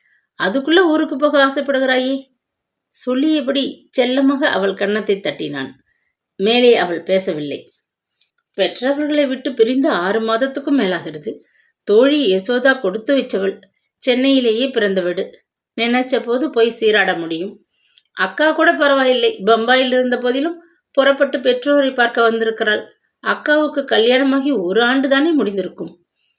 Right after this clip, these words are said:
எப்படி அருணிடம் இதை பற்றி பேசுவது? ஓயாது மனம் சிந்தித்த வண்ணம் இருந்தது.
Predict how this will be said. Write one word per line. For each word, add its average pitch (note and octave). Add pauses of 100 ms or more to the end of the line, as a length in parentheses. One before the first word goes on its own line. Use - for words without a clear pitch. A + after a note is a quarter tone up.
(140)
எப்படி G#3+
அருணிடம் A3+
இதை G#3
பற்றி G3+
பேசுவது? F#3+ (540)
ஓயாது A#3+
மனம் A3
சிந்தித்த G3+
வண்ணம் G3+
இருந்தது. D#3